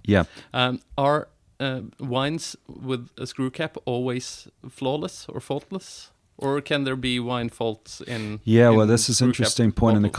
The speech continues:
Speaker 1: context of Sauvignon Blanc. So wine styles, and I'll come back to answer your question later about other wine styles and imperfection, but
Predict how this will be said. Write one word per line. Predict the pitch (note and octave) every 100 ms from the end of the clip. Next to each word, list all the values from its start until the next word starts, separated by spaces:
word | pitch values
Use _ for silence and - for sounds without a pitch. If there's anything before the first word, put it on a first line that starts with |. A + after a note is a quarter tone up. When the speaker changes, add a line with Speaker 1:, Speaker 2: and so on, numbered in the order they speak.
| A2+
Speaker 1:
context | G#2 G#2+ - - G#2+
of | G2 - -
Sauvignon | - G#2 G#2+ G#2 G2+ G2
Blanc. | A2+ G#2 -
So | A2 G2+ - - _ -
wine | G#2+ B2 C3+
styles, | - A#2 G2 G2 A2 -
and | G#2+
I'll | G#2+
come | - A#2+
back | G#2+ -
to | -
answer | G#2 G#2 - G#2
your | - F#3+ D3 G2+ G#2
question | - G2 - G2+ G2 G2 G#2
later | G2 G2 F#2+
about | F2 F#2
other | G#2 G2+ G#2
wine | F#2 F#2 F2+
styles | - F2+ F2+ G2
and |
imperfection, | F2+ - F#2+ F#2 E2+ - F#2 F#2
but | G2+